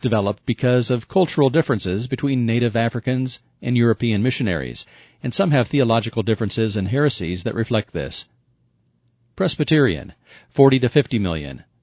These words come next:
Although Presbyterianism started in Great Britain and has a long history in the United States, it is far more common in Africa, where it was introduced in eighteen ninety-eight. Methodist, thirty to eighty million.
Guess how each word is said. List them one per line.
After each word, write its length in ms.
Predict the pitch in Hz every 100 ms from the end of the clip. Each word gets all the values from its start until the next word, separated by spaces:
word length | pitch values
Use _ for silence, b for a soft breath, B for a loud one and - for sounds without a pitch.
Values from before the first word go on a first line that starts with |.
| _ _
Although 240 | 147 139 135
Presbyterianism 960 | 180 - 135 151 151 113 98 95 131
started 380 | 147 135 123 120
in 120 | 110
Great 260 | 104 113 113
Britain 400 | 147 147 82 62 b b b -
and 100 | 127
has 160 | 143
a 60 | 120
long 280 | 110 131 127
history 440 | 160 - 92 92
in 200 | 117 127
the 80 | 123
United 440 | 107 104 120 98
States, 500 | - - 147 76 - - _ _ -
it 100 | 131
is 120 | -
far 200 | 170 190
more 180 | 127 104
common 360 | 151 156 101
in 120 | 107
Africa, 600 | 120 151 147 - 78 60 - _
where 160 | - 127
it 40 | 123
was 180 | 117
introduced 500 | 131 127 120 127 120
in 80 | 104
eighteen 340 | 110 123 123 110
ninety-eight. 600 | 104 95 90 80 62 - _ _ _ _ _ _ _ _
Methodist, 640 | 117 123 - 92 82 - - _
thirty 320 | 165 165 165
to 180 | 123 113
eighty 200 | 139 123
million. 480 | 101 90 80 80